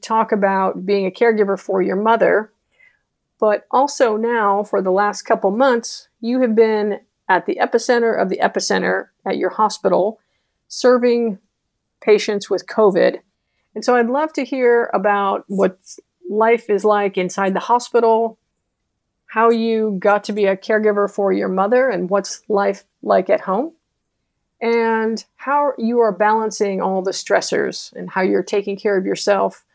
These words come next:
while you take care of your patients and your mother. So I'd love to hear your story.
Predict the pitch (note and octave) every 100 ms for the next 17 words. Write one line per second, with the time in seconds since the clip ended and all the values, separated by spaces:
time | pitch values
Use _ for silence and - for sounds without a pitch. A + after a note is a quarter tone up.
0 | _ _ - G3+ G3+ F#3+ F#3+ F#3 G3 F#3+
1 | F#3+ F#3+ F3+ F#3+ - G3 F#3 F#3+ F#3 -
2 | - F#3 F#3 G#3 D#4+ G#3 F3 - _ _
3 | _ _ _ _ _ - - G#3+ G#3 G3
4 | F#3+ G#3 G3+ A#3 A#3+ A#3+ C#4+ E4+ F#3+